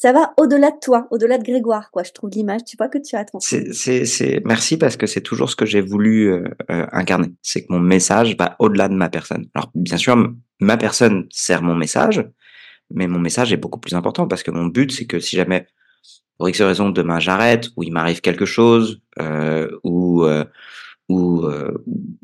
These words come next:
Speaker 2: ou mon image est détournée de son, son, son but initial pour X raison, de me dire, bah non, mais en fait, son message à lui, il, il, il, il marche et, et il fonctionne et il aide les gens.
Speaker 1: Mm, mm. Ben, ça marche, ça fonctionne. En tout cas, pour moi, ça fonctionne.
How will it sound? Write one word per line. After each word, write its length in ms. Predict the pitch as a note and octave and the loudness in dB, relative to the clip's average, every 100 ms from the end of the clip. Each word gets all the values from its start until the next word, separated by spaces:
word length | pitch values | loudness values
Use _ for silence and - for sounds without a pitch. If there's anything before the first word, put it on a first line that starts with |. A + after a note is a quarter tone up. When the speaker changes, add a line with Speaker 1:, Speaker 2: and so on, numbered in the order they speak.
| _ - - - | _ -20 -14 -2
Speaker 2:
ou 80 | G2+ | 0
mon 220 | F#2 F2+ | 2 0
image 400 | F2+ F2+ F2+ F2 | 0 2 2 0
est 60 | |
détournée 500 | D#2 F2+ - F2 F2+ | -2 -4 -2 0 0
de 60 | F2 | -2
son, 260 | - E2 D#2 _ - - - | -4 -4 -6 _ -20 -20 -12
son, 200 | - A#2 | -6 -4
son 140 | - | -2
but 280 | E2+ F2 - | -2 -4 -2
initial 540 | F2 F2 E2+ A#2+ A#2 | 0 2 4 4 2
pour 160 | A2+ F2 | 2 -2
X 180 | F2 F2+ | -2 -4
raison, 560 | E2 E2+ A#2+ E3+ F3+ - _ | -2 2 4 4 0 -8 _
de 60 | E2+ | -6
me 60 | E2+ | -2
dire, 160 | F2 | 0
bah 80 | F#2+ | 2
non, 80 | C#3+ | 2
mais 140 | E2+ | 2
en 80 | D2 | -2
fait, 180 | - F2+ | -4 -4
son 340 | - - - G#2+ | -2 0 2 2
message 340 | F2 - D#2 | 0 -2 -2
à 100 | D#2 | -4
lui, 280 | F2+ A#2 - - | -4 -4 -4 -8
il, 160 | - - | -12 -10
il, 120 | F2 F#2 | -8 -4
il, 140 | - A3 | -4 -2
il 60 | F#2+ | 0
marche 340 | A#2 A#2+ - | 0 0 0
et, 60 | - | 0
et 420 | D#2+ D#2+ - - - | -2 -4 -6 -10 -10
il 160 | E2 | -10
fonctionne 500 | - F#2+ - A2+ G2 | -6 -6 0 2 2
et 60 | E2+ | 0
il 120 | E2+ | -2
aide 140 | F2 | -2
les 80 | G2 | -2
gens. 260 | G#2 C#3 C3 _ _ _ _ _ | -4 -6 -8 _ _ _ _ _
Speaker 1:
Mm, 80 | G3+ | -16
mm. 260 | F3 - F3+ - | -16 -18 -14 -2
Ben, 200 | A3 A3+ - | -2 -2 -2
ça 160 | E4 | 0
marche, 300 | B3+ D#3 - | 2 0 -10
ça 140 | - D4 | -10 -4
fonctionne. 480 | C4 - F3 B2 - | -4 -4 -10 -8 -6
En 60 | |
tout 100 | A#3 | -2
cas, 120 | - C#4+ | 0 2
pour 160 | B3+ | 2
moi, 100 | B3 | 0
ça 160 | C4+ A#3+ | -2 -6
fonctionne. 380 | G3 - D#3+ | -8 -10 -12